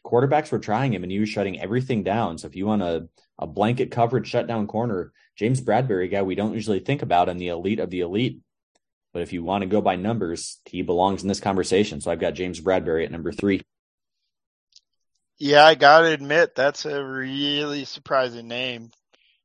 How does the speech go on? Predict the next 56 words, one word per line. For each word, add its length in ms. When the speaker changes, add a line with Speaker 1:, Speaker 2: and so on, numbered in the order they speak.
Speaker 2:
for 420
me 240
to 140
hear 400
in, 340
uh, 220
the 120
top 280
five. 360
Speaker 1:
It's 140
a 20
surprising 400
name 160
Speaker 2:
Uh, 20
Speaker 1:
for 80
me 140
to 60
write 200
down. 320
Yeah, 140
I, 260
I 80
ended 160
up 100
with, 140
like, 180
sixteen 560
cornerbacks 560
and 60
trying 140
to 80
narrow 260
it 60
down 180
to 80
five. 320
There's, 240
it's, 340
I 80
feel 120
like 120
this 160
is 140
so 160
subjective 500
based 220
on 100
what 160
you 160
like 300
and 80
what 120
you 140
look 160
for. 340
And 260